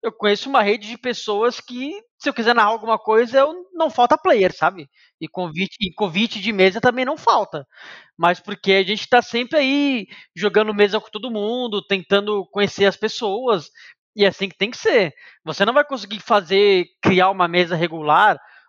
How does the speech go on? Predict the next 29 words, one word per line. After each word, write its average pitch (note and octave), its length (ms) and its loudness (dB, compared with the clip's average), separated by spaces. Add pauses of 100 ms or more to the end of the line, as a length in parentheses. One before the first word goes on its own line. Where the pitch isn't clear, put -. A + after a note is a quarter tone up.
ou D#3+ 120 -6
ter F#3 200 0
um G#3 160 -6
grupo G3 260 -8
regular F3+ 360 0
de D#3 120 -16
pessoas F#3 640 -4 (460)
não G#3 360 -2
dando G#3+ 220 4
a G#3+ 60 2
cara A3 260 4
a G#3 40 2
tapa G#3+ 280 0
para A3+ 220 -2
conhecer A3+ 500 2
as A3+ 120 2
outras F#3 220 -10
pessoas, C#3+ 460 -12
né? D3 140 -4 (380)
Isso D3+ 240 -12
não A3 140 -8
tem, A#3 300 0
não C4 220 -10
tem E3 140 -4
mistério, F3+ 600 0 (120)
tem D3+ 120 -6
que, A3 380 -10 (440)
tem D#3+ 120 -4
que A#3 240 -2